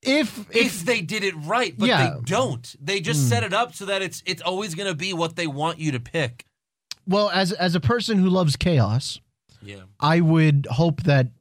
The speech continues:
Speaker 1: if there was in a s-, a scenario like that,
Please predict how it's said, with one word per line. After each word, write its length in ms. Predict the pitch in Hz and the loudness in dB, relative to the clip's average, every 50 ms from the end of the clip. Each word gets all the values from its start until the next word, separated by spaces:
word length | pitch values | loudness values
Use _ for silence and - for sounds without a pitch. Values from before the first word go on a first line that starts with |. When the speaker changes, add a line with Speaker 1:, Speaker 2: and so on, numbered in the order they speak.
| _ _ _ _ _ _ - | _ _ _ _ _ _ -2
Speaker 1:
if 160 | 196 190 180 | -2 0 2
there 140 | 254 247 240 | 2 2 4
was 180 | 233 196 151 | 4 4 2
in 100 | 220 262 | 2 2
a 40 | 240 | 2
s-, 180 | 208 - - 196 - | 0 -2 -6 -6 -4
a 100 | - 170 | -2 -2
scenario 560 | - - - 185 185 196 202 202 190 175 160 139 | -2 0 0 0 2 2 2 2 2 2 2 2
like 320 | 120 127 170 214 196 - | 2 2 2 0 0 0
that, 360 | - 120 113 117 120 - - | 0 2 2 2 2 0 -4